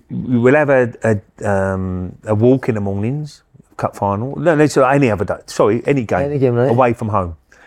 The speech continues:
Speaker 1: Then we'll have a, a stretching routine for about fifteen minutes before our dinner or our lunch. And then we'll have our lunch at half past eleven. And then we'll all go back to our rooms, get prepared, have a shower, get your tracksuit on or whatever.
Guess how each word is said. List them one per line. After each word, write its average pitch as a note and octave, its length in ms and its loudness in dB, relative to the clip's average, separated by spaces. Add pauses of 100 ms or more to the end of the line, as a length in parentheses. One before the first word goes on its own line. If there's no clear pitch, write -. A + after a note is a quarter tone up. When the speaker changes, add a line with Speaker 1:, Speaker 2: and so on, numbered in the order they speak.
(380)
Speaker 1:
Then A#2 120 0
we'll A#2 140 2
have A#2 160 4
a, A2+ 240 4
a A2+ 120 0
stretching C3+ 400 0
routine A2 520 -2
for - 80 -4
about G#2+ 200 -2
fifteen A#2+ 360 -2
minutes - 480 -8 (840)
before A2+ 560 0
our A2 220 2
dinner A2 380 -2 (260)
or G2+ 340 0
our G2 100 2
lunch. G#2+ 460 -2 (600)
And A2 180 0
then A2+ 440 0 (180)
we'll A#2+ 180 2
have C3+ 140 2
our A#2+ 80 2
lunch A#2+ 240 0
at G#2 40 0
half A2 140 0
past G2 220 -4
eleven. B2 420 0 (180)
And A2 120 -6
then G#2 80 0
we'll A#2 100 2
all C#3 80 4
go B2+ 140 2
back B2 140 0
to - 120 -2
our A2 60 2
rooms, A2+ 340 -2
get - 160 -6
prepared, A#2 480 0
have A2+ 160 0
a - 20 -8
shower, A2 520 2
get - 160 -8
your - 200 -6
tracksuit A2 280 -4
on G#2 160 -2
or - 20 -6
whatever. G2+ 360 0